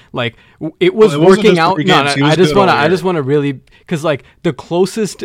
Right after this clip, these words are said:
Speaker 1: example of a guy that was not able to play when the Mavs were competitive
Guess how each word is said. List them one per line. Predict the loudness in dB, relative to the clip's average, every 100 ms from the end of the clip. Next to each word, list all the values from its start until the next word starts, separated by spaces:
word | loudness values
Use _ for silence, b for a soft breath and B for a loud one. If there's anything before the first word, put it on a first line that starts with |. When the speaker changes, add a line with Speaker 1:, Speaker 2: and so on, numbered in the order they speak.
| -8
Speaker 1:
example | -8 -6 -6 -6 -6 -8
of | -6 -8
a |
guy | -8 -8 -6 -6
that | -6 -10
was | -10 -8 -6 -8 _ _ _ _ _
not | -8 -4 -2 0 -4 -6
able | -8 -6 -8
to | -10 -12
play | -14 -10 -6 -6
when | -6 -8
the |
Mavs | -6 -8 -8 -10
were | -10
competitive | -10 -12 -14 -8 -6 -6 -8